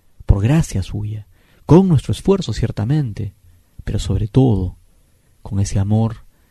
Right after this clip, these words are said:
de Dios que lo cubre todo, que lo envuelve todo y que quiere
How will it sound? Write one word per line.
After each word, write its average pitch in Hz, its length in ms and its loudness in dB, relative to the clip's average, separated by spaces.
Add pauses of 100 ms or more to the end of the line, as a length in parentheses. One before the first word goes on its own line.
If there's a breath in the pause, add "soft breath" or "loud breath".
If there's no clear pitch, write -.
(120)
de 107 160 -2
Dios 107 280 0
que 104 100 -2
lo 98 120 2
cubre 110 320 2
todo, 120 360 -2
que 101 120 -2
lo 101 100 2
envuelve 120 440 0
todo 101 540 -2
y 123 100 -10
que 101 120 -6
quiere 127 420 -2